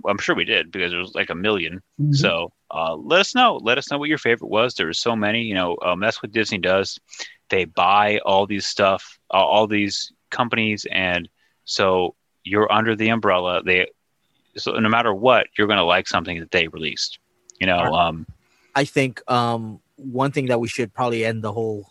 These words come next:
Speaker 3: like, and as far as announcements with Star.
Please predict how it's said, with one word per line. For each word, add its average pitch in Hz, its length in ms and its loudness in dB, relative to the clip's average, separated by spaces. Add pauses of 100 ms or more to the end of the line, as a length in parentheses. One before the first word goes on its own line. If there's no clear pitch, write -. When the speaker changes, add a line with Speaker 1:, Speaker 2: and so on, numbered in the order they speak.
(100)
Speaker 3:
like, 104 200 -10
and 104 120 -8
as 104 120 -10
far 113 160 -4
as 104 80 -6
announcements 104 580 -6
with 98 320 -10 (1160)
Star. 95 880 2